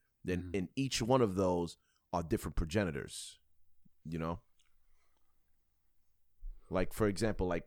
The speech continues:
Speaker 1: uh, like Gomer, you know, he, they say he's the progenitor of the,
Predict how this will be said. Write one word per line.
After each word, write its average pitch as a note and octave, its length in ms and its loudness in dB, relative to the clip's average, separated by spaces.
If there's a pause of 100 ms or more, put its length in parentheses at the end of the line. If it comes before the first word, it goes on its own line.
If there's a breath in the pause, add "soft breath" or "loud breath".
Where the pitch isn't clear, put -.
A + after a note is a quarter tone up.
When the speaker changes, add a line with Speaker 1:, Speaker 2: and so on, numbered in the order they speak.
Speaker 1:
uh, F2 280 4 (240)
like F#2 240 -2 (120)
Gomer, G#2 400 2 (240)
you F#2+ 100 -2
know, F#2 280 0
he, G#2 200 2
they G#2+ 160 0
say G#2 180 0
he's G2 240 2
the - 80 -2
progenitor F2+ 340 0
of D#2+ 120 -4
the, D#2+ 180 -2